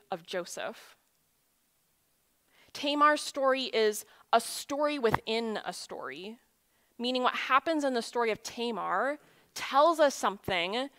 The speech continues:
that helps us understand the story of Joseph. So if we think back to maybe what we're familiar with about the story of Joseph, Joseph's brothers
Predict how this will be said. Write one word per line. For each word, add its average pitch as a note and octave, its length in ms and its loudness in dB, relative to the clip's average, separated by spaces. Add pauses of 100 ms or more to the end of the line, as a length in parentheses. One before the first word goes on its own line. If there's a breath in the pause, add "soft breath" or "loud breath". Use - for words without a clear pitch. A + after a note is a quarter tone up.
(280 soft breath)
that - 120 4
helps - 320 0
us B3+ 80 -6
understand A3 600 -2
the F#3+ 60 -4
story F3+ 640 -6 (140)
of F3 140 -8
Joseph. - 720 -10 (2500)
So - 160 0
if - 100 -2
we C4 100 -4
think - 380 2
back A#3+ 280 6
to C4 100 -6
maybe A#3 240 -2
what G3 120 0
we're A3 140 0
familiar A#3+ 420 -2
with A3 120 2
about G#3+ 160 0
the G#3 80 -8
story A3 420 0
of F#3 140 -6
Joseph, G#3 640 -2
Joseph's A#3 380 0
brothers A#3 600 2